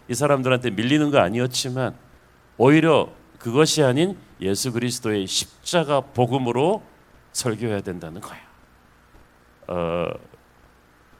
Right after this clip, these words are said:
제가 한번 우리 목회자 클리닉에서, 어, 그 서울에 뭐 예일대학교인가 하버드에서 박사하고 들어온 젊은 목회자인데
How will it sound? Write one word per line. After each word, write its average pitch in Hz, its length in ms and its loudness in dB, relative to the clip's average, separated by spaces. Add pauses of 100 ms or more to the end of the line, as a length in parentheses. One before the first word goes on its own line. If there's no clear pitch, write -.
(840)
제가 104 340 0
한번 101 340 2
우리 92 220 -2
목회자 101 460 -2
클리닉에서, 98 720 -6 (680)
어, 64 160 -14 (260)
그 78 280 -12 (520)
서울에 104 560 -2 (260)
뭐 92 200 -8 (840)
예일대학교인가 98 720 -4
하버드에서 95 580 -4
박사하고 95 520 -6
들어온 87 440 -6
젊은 92 300 -6
목회자인데 87 840 -8